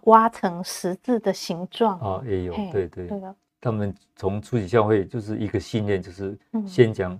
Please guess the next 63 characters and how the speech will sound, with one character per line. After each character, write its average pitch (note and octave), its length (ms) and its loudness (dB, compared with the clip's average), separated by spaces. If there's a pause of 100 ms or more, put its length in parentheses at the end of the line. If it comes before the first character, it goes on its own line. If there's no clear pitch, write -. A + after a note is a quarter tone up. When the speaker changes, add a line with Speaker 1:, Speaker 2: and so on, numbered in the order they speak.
Speaker 2:
死 - 460 -12
而 F2 200 -8
复 G#2+ 220 -4
活 D#2+ 200 -8
的 E2 120 -10
基 F#2 280 -14
督， F2+ 320 -12 (220)
哎， F2 160 -16 (280)
死 - 200 -16
而 E2 140 -12
复 F#2+ 200 -4
活 D#2+ 100 -8
的 E2 140 -14
基 F2 240 -14
督， E2+ 260 -14 (380)
就 F#2+ 140 -10
是 F2 120 -10
耶 G2+ 120 -4
稣 F#2+ 200 -8 (120)
死 - 240 -12
了 F2+ 120 -4
三 G2 280 -4
天 F#2+ 200 -4
以 E2 60 -10
后， F#2+ 140 -6
他 F#2 120 -8
们 G2 120 -4
又 G#2 120 4
复 G2+ 360 -6
活 C3+ 140 -16
了， C3+ 60 -16 (400)
就 - 80 -8
是 G#2+ 80 -6
讲 F2 300 -2
这 G#2 100 -6
个 F2 320 -2 (120)
真 F2+ 200 0
理 F2 160 -12 (120)
啊。 - 20 -20 (180)
如 A#2 120 -2
果 G#2+ 180 6 (160)
今 A#2+ 240 -4
天 A2+ 260 -2
耶 A2+ 80 0
稣 A2+ 140 -2
没 G#2+ 140 -2
有 G2 80 -2
复 A2 220 -4
活， - 300 -10
大 G#2+ 120 -6
概 G2 340 -4
他 G2 140 -6
们 F#2 360 -6
不 G2 120 -2
会 F#2+ 120 0
说 F#2+ 380 -2
为 A#2 160 2
这 G2+ 180 -6
个 F#2 300 -6
谎 E2+ 300 -2
言 F2 320 -8
一 B2+ 120 -4
直 F2+ 240 -10